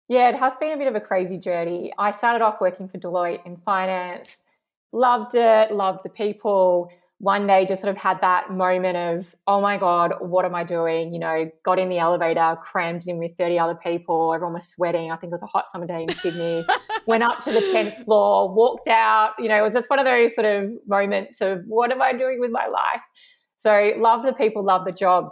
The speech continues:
Speaker 1: didn't have the passion for what I was doing. Ended up joining the U N, going to Nepal for what I thought was gonna be one year, and one year felt like a really long time. But that ended up being fifteen years, ended up working in all sorts of crazy places, spent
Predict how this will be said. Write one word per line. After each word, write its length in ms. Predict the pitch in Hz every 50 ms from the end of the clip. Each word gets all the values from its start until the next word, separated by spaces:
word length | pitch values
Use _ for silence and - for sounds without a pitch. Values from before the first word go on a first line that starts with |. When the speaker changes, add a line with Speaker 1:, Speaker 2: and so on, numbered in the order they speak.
| -
Speaker 1:
didn't 220 | - 190 180 190 190
have 180 | 220 190 190
the 60 | 196 180
passion 480 | - - 180 196 - - 185 175 180 -
for 80 | 185
what 100 | 165 165
I 120 | 165 165 165
was 100 | 170 165
doing. 380 | - 170 - - 202 254 330 349 _ _ _ _ _ _ _ _ _ _ -
Ended 240 | 233 220 233 247 233
up 220 | 233 220 202 - - - - - _ _ -
joining 320 | 220 208 214 214 214 208
the 60 | 208
U 160 | 196 190 190 190
N, 260 | 185 185 185 185 180
going 300 | 190 180 180 180 180 190
to 140 | - - 185
Nepal 500 | 180 175 - 185 180 175 175 175 170 170
for 100 | - 185
what 120 | 180 185
I 40 | 180
thought 300 | - - 214 208 - -
was 100 | 208 202
gonna 140 | 202 196 185
be 120 | 180 175
one 360 | 175 180 180 180 175 175 170
year, 340 | 170 165 170 170 170 175 170
and 140 | 165 170 185
one 180 | 190 190 190
year 140 | 190 185 185 - -
felt 140 | 180 170 -
like 120 | - -
a 80 | 180 165
really 220 | 170 180 180 175
long 200 | 175 170 175 175 - -
time. 440 | 170 160 160 160 156 156 160 165 _ _ _ _ _ _ _ _ _ _ -
But 80 | 196 170
that 140 | 190 - -
ended 160 | 202 208 202
up 180 | 190 - -
being 400 | - 180 175 175 175 180 180 190 _ -
fifteen 480 | 196 - - - 175 170 170 165 165
years, 420 | 165 165 165 165 165 165 165 170 -
ended 280 | - 175 170 175 170 170
up 180 | 160 170 - -
working 320 | 170 165 170 - - 165
in 80 | 170 175
all 140 | 185 185
sorts 320 | 185 - 180 - - _ -
of 80 | 165
crazy 460 | - - 175 165 170 170 165 175 175 _
places, 600 | - 170 165 165 - - 170 165 165 160 160 - -
spent 320 | - - 180 165 - -